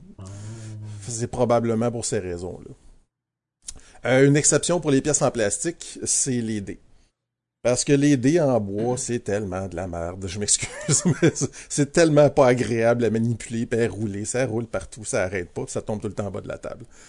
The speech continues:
Speaker 2: Fait que ça, c'est de la merde. Fait que laissez-moi les dés en plastique, s'il vous plaît. Au pire, mettez-les un peu plus petits.
Speaker 1: Puis de toute façon, un dé, je veux dire, euh, ça, tu sais,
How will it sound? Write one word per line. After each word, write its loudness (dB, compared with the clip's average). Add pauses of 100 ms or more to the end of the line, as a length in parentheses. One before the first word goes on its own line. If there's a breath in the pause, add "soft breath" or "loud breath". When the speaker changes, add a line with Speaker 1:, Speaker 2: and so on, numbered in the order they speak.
(160 soft breath)
Speaker 2:
Fait -8
que -6
ça, -6
c'est -4
de -2
la 0
merde. -4
Fait -10
que -10
laissez-moi -4
les -2
dés -4
en -4
plastique, -12
s'il -16
vous -20
plaît. -18 (640)
Au 4
pire, 4
mettez-les 2
un 2
peu -4
plus -10
petits. -10 (1500)
Speaker 1:
Puis 0
de 10
toute 0
façon, 8
un 6
dé, 2
je -4
veux -4
dire, -2
euh, -6
ça, -10
tu -16
sais, 4